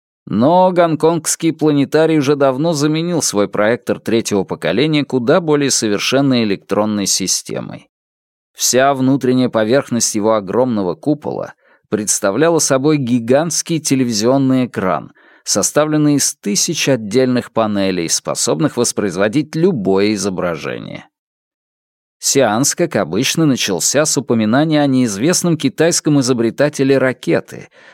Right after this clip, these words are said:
жившем где-то в тринадцатом веке. Первые пять минут были посвящены краткому историческому обзору, в котором русским, немецким и американским ученым, посвятившим свою жизнь исследованию космоса, отводилось,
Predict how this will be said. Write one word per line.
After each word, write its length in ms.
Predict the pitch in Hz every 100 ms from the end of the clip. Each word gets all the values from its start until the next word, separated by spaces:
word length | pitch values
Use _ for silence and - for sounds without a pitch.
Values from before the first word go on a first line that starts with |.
| -
жившем 540 | 92 87 185 - 160
где-то 340 | 113 98 135 123
в 60 |
тринадцатом 720 | - 110 92 90 - - 92 82
веке. 560 | 69 58 - - - _ _ _ _ _ _ _
Первые 400 | 117 147 151 147
пять 300 | 143 139 135
минут 340 | 123 120 143 143
были 240 | 135 135
посвящены 640 | 135 123 131 117 131 139 143
краткому 520 | - 139 - 135 131
историческому 800 | - 107 113 135 - 135 135 143
обзору, 600 | 120 82 95 98 92 - _ _
в 80 | -
котором 420 | 104 98 110 101
русским, 580 | 92 101 123 - 147 139
немецким 640 | 101 87 117 139 - 123
и 40 | 110
американским 800 | 101 98 98 123 120 - 101 98
ученым, 520 | - 131 139 95 80
посвятившим 640 | 85 - 95 131 117 110
свою 300 | - 101 104
жизнь 320 | 98 123 101
исследованию 640 | 87 - 110 98 92 73 73
космоса, 720 | - 143 - 147 - 131 117 - - _
отводилось, 840 | - 95 110 117 151 185 73 -